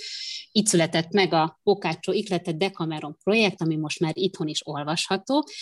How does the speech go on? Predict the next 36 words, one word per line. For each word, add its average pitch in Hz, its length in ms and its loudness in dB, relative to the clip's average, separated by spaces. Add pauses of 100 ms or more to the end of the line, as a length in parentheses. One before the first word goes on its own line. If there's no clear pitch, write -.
(160)
és - 180 0
Kinga, 233 300 4
mivel 165 380 4
közülünk 165 460 -2
te 190 160 -2
olvastad 151 560 -4
el 156 360 0
eddig 151 560 -4
ezt - 260 -4
a - 60 -6
könyvet, 170 600 2
én 165 160 0
téged 202 360 2
kérdeznélek, 170 840 -2 (120)
hogy 160 380 -4
egy, 175 360 2
mit 185 180 2
lehet 226 300 2
róla 233 240 0
tudni, 220 440 -6
kettő - 500 -8
meg, 156 360 -2
rögtön 156 340 -8
a 160 280 -4
címe, 165 420 4
hogy 196 380 -2
miért 190 380 2
is 165 280 -4
Decameron 147 600 -6
projekt 143 360 -4
lett - 260 -4
a 147 40 2
neve 139 220 -2
ennek 147 340 -2
a - 40 -6
könyvnek. 143 720 0